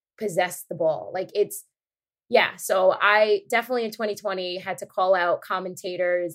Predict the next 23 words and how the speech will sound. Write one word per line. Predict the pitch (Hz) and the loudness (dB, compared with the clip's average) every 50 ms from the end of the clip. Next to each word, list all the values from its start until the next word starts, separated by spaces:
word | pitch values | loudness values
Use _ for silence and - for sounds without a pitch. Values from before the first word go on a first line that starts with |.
| - - | -8 -6
and | 202 214 277 | -2 2 2
also | 392 - - 440 427 | 2 2 0 -8 -2
coaches | - 302 339 392 - 330 285 254 226 226 - | 2 2 2 2 2 0 0 0 0 -2 -6
to | - 240 | -8 -6
really | 202 214 254 269 285 294 285 277 262 - - _ | 0 4 4 4 4 2 -4 -4 -4 -6 -6 _
be | - 247 | -6 -4
mindful | 226 220 202 208 240 240 233 226 208 202 196 | -2 0 0 0 -2 -2 -2 0 0 0 0
of, | - - 190 190 185 185 180 175 160 _ _ _ _ _ _ - | 0 0 0 0 0 0 -2 -4 -6 _ _ _ _ _ _ -6
you | 220 214 | -2 0
know, | 202 190 180 175 165 - - _ _ - | 0 2 2 0 0 -2 -4 _ _ -6
the | 208 | -4
words | 190 175 208 208 214 220 214 | 0 4 4 4 4 4 0
that | 214 214 | -6 -8
they | - 196 | -6 -8
use | 196 196 196 - - | -8 -8 -12 -12 -12
to | 190 | -12
describe | 190 - - - 190 180 180 175 170 151 156 | -12 -10 -8 -4 -2 -2 0 0 -2 -2 -2
Black | - 190 180 185 180 | -4 -2 -2 -2 -2
athletes. | 185 175 170 - _ - 165 156 160 165 - - - | -2 -4 -4 -6 _ -12 -10 -10 -10 -12 -12 -12 -8
And, | 175 175 175 170 170 170 175 - 180 | -6 -6 -6 -6 -6 -8 -10 -12 -12
you | 185 | -10
know, | 175 165 165 - | -8 -8 -8 -8
if, | 185 165 | -10 -12